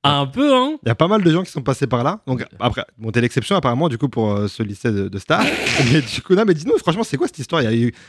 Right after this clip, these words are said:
Speaker 2: il y a que des gens connus, j'ai l'impression, dans ton lycée.
Speaker 1: C'est un, un truc de ouf. Euh, ouais, c'est vrai que dans mon lycée, euh, il y a eu, euh, Max Boublil, Adèle Exarchopoulos, Clovis Cornillac.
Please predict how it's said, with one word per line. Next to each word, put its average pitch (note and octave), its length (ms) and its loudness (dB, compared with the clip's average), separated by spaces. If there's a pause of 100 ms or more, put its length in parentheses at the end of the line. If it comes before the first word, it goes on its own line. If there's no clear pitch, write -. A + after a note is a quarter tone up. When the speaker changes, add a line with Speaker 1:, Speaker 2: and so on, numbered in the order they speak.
(140)
Speaker 2:
il G#2 60 -6
y - 20 -4
a G#2+ 40 -2
que E3+ 120 2
des F3 100 4
gens F#3+ 120 -4
connus, A#3 200 -6
j'ai A3 60 -4
l'impression, F#3 280 -8
dans E3 40 -16
ton F3+ 100 -12
lycée. F3 300 -14
Speaker 1:
C'est G2+ 580 -2
un, G#2 100 -2 (180)
un G#2+ 80 0
truc G#2 220 -8
de G#2+ 100 4
ouf. G#2 260 0 (140)
Euh, G2 280 2
ouais, B2 280 4
c'est B2 120 -4
vrai C3 100 2
que B2 40 -8
dans B2 80 2
mon A#2 140 2
lycée, B2+ 520 2
euh, A2 220 2
il G2+ 80 0
y G#2 60 0
a G#2+ 40 2
eu, A#2 180 2
euh, G#2+ 100 2
Max G#2 260 -2
Boublil, C3+ 840 0
Adèle A2+ 260 -2
Exarchopoulos, A#2 1000 0 (540)
Clovis G#2+ 260 -2
Cornillac. B2 880 -2